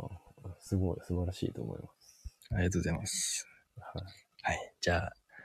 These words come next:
Speaker 2: こんな感じで今日は終わり、終わりますかね。
Speaker 1: はい。ありがとうございます。
Speaker 2: いや、今日も一時間約五十分、あの、
Speaker 1: あ、素晴らしい。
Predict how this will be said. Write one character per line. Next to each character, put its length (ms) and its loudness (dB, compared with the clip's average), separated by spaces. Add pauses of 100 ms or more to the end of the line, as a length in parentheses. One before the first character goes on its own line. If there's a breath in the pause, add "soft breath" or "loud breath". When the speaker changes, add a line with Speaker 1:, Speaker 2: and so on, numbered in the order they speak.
(280 soft breath)
Speaker 2:
こ 140 6
ん 80 10
な 200 10 (300)
感 200 10
じ 80 8
で 60 12
今 80 8
日 80 12
は 140 12
終 140 12
わ 60 10
り、 40 4
終 80 8
わ 80 12
り 80 10
ま 100 10
す 120 6
か 120 8
ね。 240 8 (680 loud breath)
Speaker 1:
は 300 4
い。 80 -4 (120)
あ 100 2
り 80 6
が 60 0
と 60 6
う 20 6
ご 80 4
ざ 40 0
い 40 -4
ま 140 -8
す。 340 -20
Speaker 2:
い 40 0
や、 100 4
今 60 -4
日 100 8
も 140 12
一 200 10
時 100 10
間 420 10 (100)
約 280 8
五 100 10
十 160 10
分、 400 6 (200)
あ 120 6
の、 80 6
Speaker 1:
あ、 200 4
素 140 8
晴 60 10
ら 80 10
し 240 6
い。 80 0